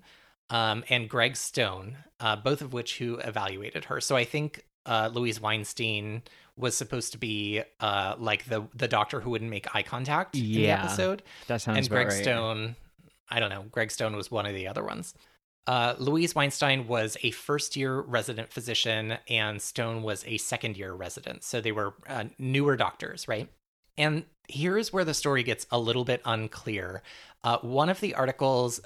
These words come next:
Speaker 1: that I found said that Libby started, um, to act or to become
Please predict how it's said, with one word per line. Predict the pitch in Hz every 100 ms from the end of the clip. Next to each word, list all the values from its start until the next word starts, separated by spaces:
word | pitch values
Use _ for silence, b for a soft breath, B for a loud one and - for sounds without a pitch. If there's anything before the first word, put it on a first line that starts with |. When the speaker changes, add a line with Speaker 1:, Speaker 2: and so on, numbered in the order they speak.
| -
Speaker 1:
that | 127
I | 113
found | - 117 107 104 -
said | - - 110 104 110
that | 107 101 104 -
Libby | 117 123 139 139
started, | - - 123 117 110 107 - B B B -
um, | 113 107 104 -
to | - 127 120 113 113 113 117 - _ _ _ -
act | 120 127 - - -
or | 131 117
to | -
become | 120 127 147